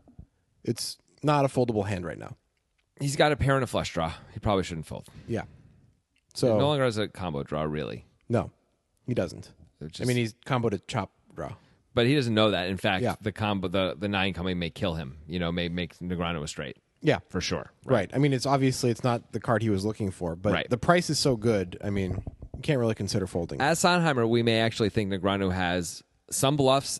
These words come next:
Speaker 2: and a lot of straights now, right? Because
Speaker 1: Yeah.
Speaker 2: what else is Negreanu really betting?
Speaker 1: Yeah.
Speaker 2: Not too much other stuff. So actually, the eight is a pretty good,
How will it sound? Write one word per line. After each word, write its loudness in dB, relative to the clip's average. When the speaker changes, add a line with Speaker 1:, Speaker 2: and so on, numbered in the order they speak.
Speaker 2:
and -2
a -2
lot -2
of -4
straights -4
now, -10
right? -8
Because 4
Speaker 1:
Yeah. 6
Speaker 2:
what 2
else 0
is -4
Negreanu 0
really 2
betting? -10
Speaker 1:
Yeah. 4
Speaker 2:
Not 0
too 0
much 0
other 0
stuff. -12
So 2
actually, 2
the 0
eight 4
is 4
a 6
pretty 2
good, 0